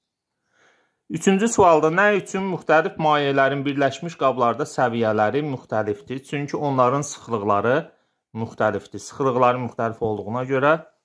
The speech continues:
onların təzyiqləri də fərqlidir və ona görə də maye sütunlarının hündürlükləri də fərqli olacaqdır. E,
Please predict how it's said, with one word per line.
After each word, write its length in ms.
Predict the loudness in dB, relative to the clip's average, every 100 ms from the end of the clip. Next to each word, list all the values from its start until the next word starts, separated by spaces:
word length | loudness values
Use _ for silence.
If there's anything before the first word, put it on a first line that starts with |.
| _ _ _ _ _ _ _ _ -8
onların 380 | -2 2 2 0 -2
təzyiqləri 600 | -2 -2 -2 0 0 0
də 80 | 0
fərqlidir 640 | 2 2 -2 -4 -2 -4 -8 _ _ _ _ _ _
və 220 | 0 4 4
ona 240 | 2 0
görə 240 | 0 0 2
də 140 | 2 2 0
maye 320 | 0 0 -2
sütunlarının 720 | -8 -10 -6 -2 -2 -4 -6
hündürlükləri 640 | -6 -6 -6 -4 0 0 2
də 80 | 0 0 -2
fərqli 540 | -4 -4 -4 -6 -6
olacaqdır. 800 | -6 -6 -6 -8 -12 -14 -20 -20 -20 _ _ _ _ _ _ _
E, 80 | -6